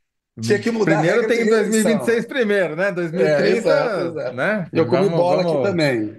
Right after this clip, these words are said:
Speaker 1: Então,
Speaker 2: vamos
Speaker 1: é o
Speaker 2: por
Speaker 1: seguinte,
Speaker 2: por, por partes, por
Speaker 1: não vamos
Speaker 2: partes.
Speaker 1: acelerar o tempo, não vamos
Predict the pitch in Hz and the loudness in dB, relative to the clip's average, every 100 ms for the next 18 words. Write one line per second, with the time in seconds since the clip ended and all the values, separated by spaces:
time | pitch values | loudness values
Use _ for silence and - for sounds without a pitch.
0 | _ - 143 120 170 180 214 180 139 175 | _ -8 -4 0 0 0 -2 -2 0 0
1 | 151 131 - 170 - 165 139 117 - - | -2 -6 -8 -8 -2 -2 -2 -6 -16 -20
2 | - 156 - 147 120 175 165 196 185 165 | -10 -8 -2 0 0 0 -2 0 0 2
3 | 180 147 127 - 120 139 | 0 0 -2 -2 -6 -4